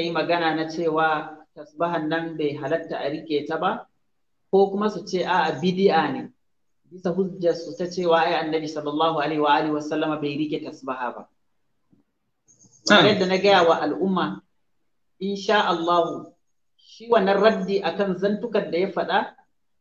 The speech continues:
Speaker 1: gaɓoɓi ne guda goma sha shida na, na ware su wanda nake so in yi magana a kan su. Ina so sai
Speaker 2: Hmm.
Speaker 1: in na zo da karatun,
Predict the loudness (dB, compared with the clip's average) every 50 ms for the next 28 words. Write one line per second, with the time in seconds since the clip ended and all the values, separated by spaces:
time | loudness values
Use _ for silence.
0 | _ -6 -2 -2 2 4 2 2 2 2 4 4 4 4 2 2 2 4 4 4
1 | 4 4 2 0 0 -2 -2 0 0 2 2 2 2 2 2 2 2 4 6 8
2 | 8 6 6 4 2 0 -2 -2 -2 -2 -2 -2 -2 -2 -2 -4 -4 -4 -4 -4
3 | -4 -2 -2 0 0 2 2 2 2 2 0 0 -2 -2 -2 -2 -2 -4 -4 -4
4 | -4 -4 -4 -6 -10 -14 _ _ _ _ _ _ _ _ _ _ _ -4 -2 0
5 | 0 0 0 0 0 -2 -2 0 0 2 4 6 8 6 6 6 4 2 2 2
6 | 2 2 2 2 2 4 2 2 0 -2 -4 -6 -8 -6 -4 -2 -2 -2 -2 -2
7 | -2 -2 -2 -4 -6 -12